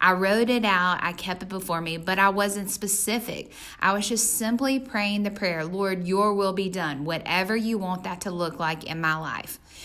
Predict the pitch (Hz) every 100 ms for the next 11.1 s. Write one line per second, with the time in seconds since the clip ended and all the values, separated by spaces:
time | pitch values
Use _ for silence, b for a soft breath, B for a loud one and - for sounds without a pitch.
0 | B - 220 226 220 240 240 208 214 214
1 | 208 196 196 180 175 196 185 147 139 196
2 | 196 - 208 214 196 190 185 185 180 185
3 | 185 180 165 B B B - 185 190 202
4 | 196 185 180 - 175 180 170 180 180 165
5 | 160 - 190 175 175 180 180 175 175 180
6 | 180 175 165 160 156 - 170 170 180 170
7 | 160 - 196 - - 214 208 208 180 170
8 | 160 - 185 180 165 160 156 135 - -
9 | - B B B B B 214 220 220 220
10 | 247 269 - - 196 185 180 165 - -